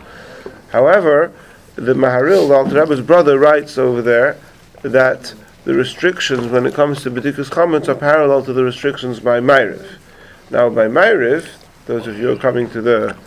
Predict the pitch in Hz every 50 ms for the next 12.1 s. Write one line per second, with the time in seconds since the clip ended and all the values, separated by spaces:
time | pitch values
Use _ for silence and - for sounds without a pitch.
0 | - - - - - - - - - 123 123 110 110 117 123 120 120 123 - 120
1 | 110 107 104 - - 113 113 113 110 113 123 123 - - 127 127 139 139 139 139
2 | 143 175 185 170 147 127 123 123 117 113 - 113 113 113 110 98 117 113 - 110
3 | 107 107 104 101 98 110 107 110 107 90 82 58 65 71 - - - - - -
4 | - - - - - - - - - 127 123 117 123 143 185 175 160 156 151 135
5 | 120 165 160 156 - - 147 147 147 147 147 151 - - 143 139 147 151 147 147
6 | 151 147 147 175 196 220 214 170 160 156 156 156 - - - - - - - -
7 | - - 156 156 147 147 147 - - - - - - - - - - - - -
8 | - - - - - _ _ - - - 143 131 - - - 185 190 160 139 135
9 | 135 135 131 131 131 143 143 143 127 131 143 139 135 127 117 117 113 110 117 113
10 | 110 120 117 113 110 101 101 110 104 120 120 120 110 107 104 107 - 127 123 101
11 | 98 101 - - 123 113 107 - 127 123 131 139 131 180 185 170 - 139 139 131
12 | 131